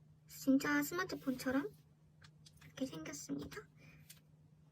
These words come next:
네 시 팔 분, 여기 지마츠노 지후유 이렇게 쓰여져 있고요. 음, 사복 패션이 들어가 있네요. 굉장히 예쁩니다. 안에는,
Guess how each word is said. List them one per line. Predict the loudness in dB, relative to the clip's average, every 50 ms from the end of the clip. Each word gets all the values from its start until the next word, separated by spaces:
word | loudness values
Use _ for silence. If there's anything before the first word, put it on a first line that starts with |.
| -6
네 | -2 0 0 0
시 | 2 2 2 0
팔 | 0 -4 -10 -10 -8 -8 -10 -10 -6 -2
분, | 0 2 2 2 0 0 -4 -8 -8 -8 -12 -8 -6
여기 | -6 -4 -2 -4
지마츠노 | -4 -4 -2 4 4 6 6 6 4 4 4 4 2
지후유 | 2 -2 -4 -4 -2 -2 -2 -2 -2 -4 -6
이렇게 | -8 -12 -12 -14 -14
쓰여져 | -6 -4 -4 -4 -4 -6
있고요. | -8 -4 -2 -2 -2 -2 -4 -12 -20 -20 -20 -20 -20 -20 -20 -20 -20 -20 -20 -20 -20 -20 -20 -20 -8 -2
음, | 2 2 4 4 2 0 -2 -6
사복 | -8 -8 -6 -6 -6 -8 -6
패션이 | -4 -4 -4 -4 -4 -4 -6 -8 -8 -14 -20 -20 -20 -20 -20 -16 -14 -12 -10 -6
들어가 | -4 -2 -2 -2 -2
있네요. | -4 -2 -2 -2 -2 -2 -8 _ -20 -20 -20 -20 -20 -20
굉장히 | -4 -2 -2 0 2 0 0 0 -2 -6 -14 -20 -20 -20 -20 -20 -20 -20 -14 -14 -14 -14 -14 -16 -18 -18 -18 -12 -10
예쁩니다. | -8 -2 2 2 2 2 0 -4 -8 -12 -18 -20 -20 -20 -20 -20 -20 -20 -20 -20 -20 -20 -20 -20 -20 -8 -6 -6 -6 -6 -8 -10 -8 -4 -2 -2 -2 -2 -6 -8 -10 -4 -2 0 0 0 -2 -8 -20 -14 -14 -14 -14 -14 -16 -18 -16 -14 -14 -14 -12 -12 -12 -12 -12 -12 -14 -16 -16 -18 -20 -20 -20 -4 -4 -4 -2 -2 -6 -8 -8 -8 -6
안에는, | -4 8 10 10 10 8 4 0 0 0 0 0